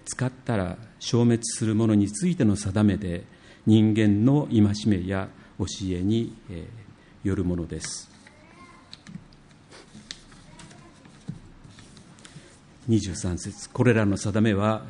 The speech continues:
人間の好き勝手な礼拝、自己卑下、肉体の苦行のゆえに知恵のあることのように、えー、見えますが、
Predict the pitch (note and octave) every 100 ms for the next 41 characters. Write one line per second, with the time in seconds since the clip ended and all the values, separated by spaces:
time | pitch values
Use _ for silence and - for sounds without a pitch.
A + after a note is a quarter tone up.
0 | A2+ A2+ B2 A#2+ A2+ G#2+ G#2 B2 B2 D3+
1 | D3+ - A2 F#2 F2 - - G#2+ F2 E2
2 | E2 D#2+ G#2+ - - G#2 F#2+ - G2 G2
3 | G2 F2+ D2+ - - - - - - A2+
4 | A2 - A#2 A#2 A2+ B2+ G#2+ B2+ A#2 A2+
5 | D3 D3+ G2 F#2 F#2+ - - - - -
6 | - - C#3 C#3 C3+ C3 C#3 D3+ C3 B2+
7 | C#3 D#3 E3 C3+ G2 F#2+ F#2+ - - F#2+
8 | F2 F2+ F#2+ F#2+ F2+ E2+ G2 G2 G#2+